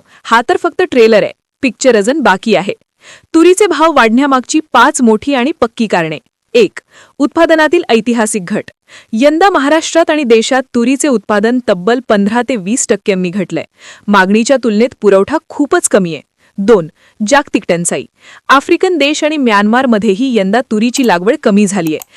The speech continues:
त्यामुळे परदेशातून तूर मागवणे आता महाग पडतंय. तीन, सरकारचे हमीभाव धोरण. सरकारने तुरीसाठी आठ हजार रुपये हमीभाव दिलाय,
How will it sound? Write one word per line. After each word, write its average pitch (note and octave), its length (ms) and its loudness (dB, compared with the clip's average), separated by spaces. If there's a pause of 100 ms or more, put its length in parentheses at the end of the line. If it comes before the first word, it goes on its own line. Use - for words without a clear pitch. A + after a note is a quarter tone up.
(200)
त्यामुळे G3+ 320 2
परदेशातून A#3 680 0
तूर B3+ 260 -2
मागवणे A#3+ 540 2
आता C4 200 0
महाग G#3+ 320 0
पडतंय. E3 380 -4 (440)
तीन, G#3 220 2 (240)
सरकारचे D#4+ 580 2
हमीभाव G#3+ 440 2
धोरण. E3+ 300 -2 (400)
सरकारने D#4+ 580 2
तुरीसाठी D4 560 -2 (120)
आठ B3+ 260 0
हजार C#4 260 4
रुपये C4 240 2
हमीभाव G#3+ 440 2
दिलाय, F3 260 -2